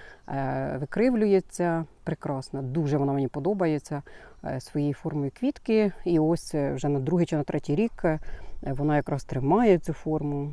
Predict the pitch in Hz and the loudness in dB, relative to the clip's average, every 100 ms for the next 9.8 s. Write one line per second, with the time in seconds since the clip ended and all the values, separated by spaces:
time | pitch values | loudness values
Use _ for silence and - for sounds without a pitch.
0 | 135 131 139 135 123 - - 202 175 160 | -4 -2 -2 -2 -6 -6 0 0 2 2
1 | 151 151 147 147 135 - 240 285 - 190 | 4 2 2 0 -4 2 6 6 4 0
2 | 185 - 151 185 165 160 156 131 127 123 | 0 -2 -4 0 0 2 0 0 -4 -2
3 | - 254 254 240 - - - - 139 147 | 0 2 2 0 -2 -16 -10 -8 -6 -4
4 | 151 131 - 180 208 240 202 196 190 180 | 0 0 0 4 4 4 2 2 2 0
5 | 156 151 147 170 151 156 147 139 135 - | 0 0 -4 -4 0 2 2 0 -4 -6
6 | 143 123 165 233 185 - 170 156 - - | -6 0 2 4 2 2 -2 -2 -6 -20
7 | - - - - - - - - 185 151 | -20 -20 -18 -18 -16 -2 0 2 4 6
8 | 131 143 - - - 160 147 - 151 143 | 6 4 0 -6 -4 -2 -2 -4 -2 0
9 | 151 196 - - 139 202 202 | 2 0 -4 -8 -2 2 4